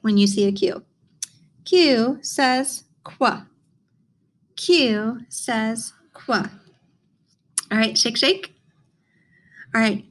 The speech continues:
now what I want us to do now that we know how to make the letter Q, we're going to write a Q and a U so we can remember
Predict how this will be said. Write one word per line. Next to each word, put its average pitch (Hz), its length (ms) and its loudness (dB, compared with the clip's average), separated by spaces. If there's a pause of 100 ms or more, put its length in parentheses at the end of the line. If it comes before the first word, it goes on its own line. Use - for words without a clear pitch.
(140)
now 277 160 2
what 453 140 2
I 392 40 6
want 285 160 4
us 254 200 0
to 247 80 -4
do 226 460 -2 (440)
now 226 80 0
that 233 80 -2
we 233 80 -2
know 226 140 4
how 247 100 2
to 220 80 4
make 226 300 2
the 214 100 2
letter 190 280 0
Q, 196 580 -2 (480)
we're 220 80 -2
going 240 180 0
to 247 140 0
write 214 200 2
a 220 40 0
Q 233 640 0
and 269 260 6
a 247 40 2
U 180 440 2
so - 240 -4
we 214 140 2
can 214 180 -2
remember 202 720 4